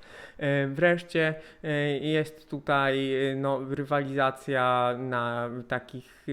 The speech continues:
em, czasami eksperymentalnych trasach. To właśnie hiszpańska Vuelta zaczęła skracać etapy, to właśnie hiszpańska Vuelta, e, razem z Giro d'Italia mniej więcej równolegle zaczęła szukać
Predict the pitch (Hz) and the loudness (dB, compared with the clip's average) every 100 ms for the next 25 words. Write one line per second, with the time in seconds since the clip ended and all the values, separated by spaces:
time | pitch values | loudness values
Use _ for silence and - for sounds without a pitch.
0 | 135 131 131 131 131 151 156 143 151 147 | -2 -2 -4 -6 -4 -4 0 0 0 -4
1 | - 180 180 180 185 202 196 180 - 175 | -2 0 0 0 2 4 4 0 0 2
2 | 160 151 135 - 147 151 135 139 127 - | 2 2 -2 -2 -6 -4 -4 -4 -10 -10
3 | - 143 - 156 160 170 170 151 151 160 | -6 -6 -4 -4 0 0 0 -4 -2 -2
4 | 147 - 160 151 147 - - 143 135 - | -4 -4 -2 -2 -4 -10 -6 -2 -2 -2
5 | 131 120 107 104 123 117 - 147 147 165 | -6 -4 -6 -6 -8 -12 -10 -10 -8 -6
6 | 160 175 170 165 156 - - - - 170 | 0 0 2 0 0 -4 -18 -20 -14 -4
7 | 156 147 151 147 147 135 151 151 143 147 | -2 0 0 0 -2 -4 -2 0 0 0
8 | 156 147 139 135 131 135 139 135 139 139 | 0 2 0 -2 -4 -4 -6 -4 0 0
9 | 131 131 131 131 139 131 - - 135 - | 0 -2 -2 -2 -2 -2 -4 0 0 -2